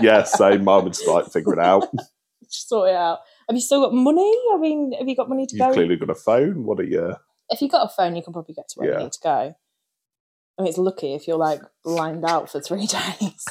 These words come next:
Speaker 2: and then all of a sudden. <laughs>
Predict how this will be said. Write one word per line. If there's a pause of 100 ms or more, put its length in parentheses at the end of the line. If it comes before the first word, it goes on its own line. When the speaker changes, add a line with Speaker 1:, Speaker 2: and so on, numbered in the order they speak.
Speaker 2:
and
then (120)
all
of
a
sudden. (1300)
<laughs>